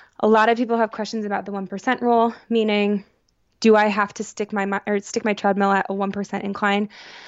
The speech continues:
The answer is, again, it depends. Um, there was a study done,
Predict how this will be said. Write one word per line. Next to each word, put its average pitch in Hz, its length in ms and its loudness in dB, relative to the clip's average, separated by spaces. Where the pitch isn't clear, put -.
The - 120 2
answer 254 360 2
is, 220 340 2
again, 208 320 -4
it 208 100 -6
depends. 202 580 -6
Um, 196 360 -4
there 202 180 0
was 208 180 2
a 214 60 2
study 196 540 0
done, 190 460 -2